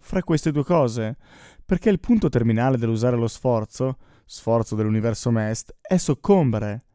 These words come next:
Così questo tipo non riesce ad uscire dal proprio corpo. Ehi! Eh?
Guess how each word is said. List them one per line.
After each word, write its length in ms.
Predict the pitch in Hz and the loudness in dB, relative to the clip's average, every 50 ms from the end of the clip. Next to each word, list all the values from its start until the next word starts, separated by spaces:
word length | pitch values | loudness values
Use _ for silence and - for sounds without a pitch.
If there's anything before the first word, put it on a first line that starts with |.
| _ _ _ _ _ _ _ _ - | _ _ _ _ _ _ _ _ -8
Così 240 | - 220 208 233 226 | -2 -2 2 2 2
questo 240 | - 135 - - 156 | 2 2 0 0 -2
tipo 440 | - 190 185 - 135 117 - _ - | -2 -2 0 2 2 0 0 _ 0
non 200 | - 143 160 190 | 2 4 4 4
riesce 300 | 175 143 143 170 160 - | 4 2 2 0 0 -2
ad 60 | 151 | -2
uscire 280 | 135 117 - - 151 156 | -2 -2 -2 -2 -2 0
dal 100 | 147 123 | 0 -2
proprio 240 | - 120 113 123 110 | -2 -4 -4 -4 -2
corpo. 560 | - 170 175 143 117 110 - 110 107 113 - _ _ | 2 2 2 2 0 -2 -4 -6 -8 -8 -8 _ _
Ehi! 380 | - 262 240 156 120 - 117 - - _ - - - - - - - - - _ _ _ - - - - - - _ _ - - | -2 0 0 0 0 -2 -6 -10 -12 _ -20 -20 -20 -20 -20 -20 -20 -20 -20 _ _ _ -20 -20 -20 -20 -20 -20 _ _ -18 -6
Eh? 300 | - 160 196 233 240 - | -4 -2 -2 -2 -4 -6